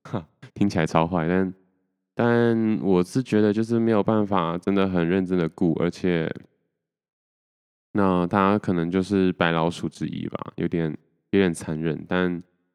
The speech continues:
现在看起来是顾得蛮好的，因为有少数一些植物进来之后，而且是活的哦，不是，不是塑胶的，然后家人也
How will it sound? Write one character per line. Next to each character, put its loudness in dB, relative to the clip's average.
现 2
在 4
看 -2
起 -4
来 0
是 -4
顾 4
得 4
蛮 -2
好 -6
的， -8
因 0
为 0
有 -2
少 4
数 0
一 2
些 0
植 -10
物 0
进 -6
来 -6
之 -6
后， -4
而 -6
且 -4
是 -2
活 -8
的 -6
哦， -10
不 -8
是， -4
不 -6
是 -10
塑 -4
胶 -4
的， -8
然 -2
后 2
家 0
人 0
也 -4